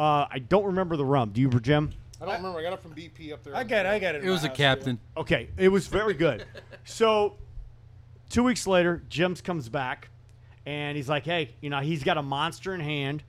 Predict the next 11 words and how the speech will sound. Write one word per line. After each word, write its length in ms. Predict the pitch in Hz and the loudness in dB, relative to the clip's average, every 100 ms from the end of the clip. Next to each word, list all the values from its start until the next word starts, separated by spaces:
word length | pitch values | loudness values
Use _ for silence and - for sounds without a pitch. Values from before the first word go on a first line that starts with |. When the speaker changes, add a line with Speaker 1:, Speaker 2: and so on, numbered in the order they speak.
| - - - - | -20 -20 -16 -8
Speaker 1:
and, 460 | 135 139 139 135 | -4 -2 -2 -2
uh, 200 | 131 127 120 - - - | -2 -2 -4 -10 -20 -6
had 160 | 165 190 | 0 0
a 40 | |
vodka 460 | 147 165 160 - 175 | 2 2 2 0 -2
and 80 | 165 | -2
a 40 | |
Monster." 480 | 147 143 151 - 170 | -2 -6 -6 -6 -6
He's 120 | 135 | -4
like, 180 | 156 151 | -2 0
"Okay." 460 | 202 131 160 165 | -2 0 0 -2